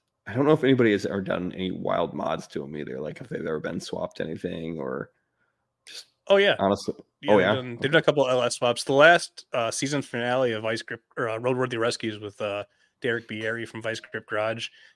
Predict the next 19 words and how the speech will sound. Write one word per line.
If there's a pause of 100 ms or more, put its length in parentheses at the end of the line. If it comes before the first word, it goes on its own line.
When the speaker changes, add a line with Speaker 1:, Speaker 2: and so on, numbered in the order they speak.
Speaker 2:
he
L
S
swapped
one. (800)
Speaker 1:
Jeez. (840)
So
Speaker 2:
Yep.
Speaker 1:
how
does
that
work?
Is
he
doing,
like,
a, (380)
like,
the